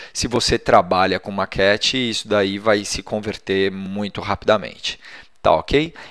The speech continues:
Então é esse o plugin que você precisa: SimLab SketchUp Exporter para três D Studio Max. Voltando lá, eu já tenho ele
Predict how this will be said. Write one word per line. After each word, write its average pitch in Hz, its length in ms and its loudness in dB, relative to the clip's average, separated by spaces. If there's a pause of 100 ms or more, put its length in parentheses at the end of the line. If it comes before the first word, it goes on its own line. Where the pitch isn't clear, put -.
Então 110 460 -2
é 92 40 2
esse 92 380 0
o 87 160 -6
plugin 95 340 -6
que 92 120 -16
você 101 200 -2
precisa: 131 640 -4 (160)
SimLab 110 840 2
SketchUp - 840 2 (100)
Exporter 98 840 2
para 95 360 6
três 101 340 -4
D 87 300 -6
Studio 82 560 -10 (160)
Max. - 1400 -12
Voltando 78 1040 -6
lá, 117 500 2 (440)
eu 101 240 4
já 120 260 6
tenho 117 480 0
ele 95 240 4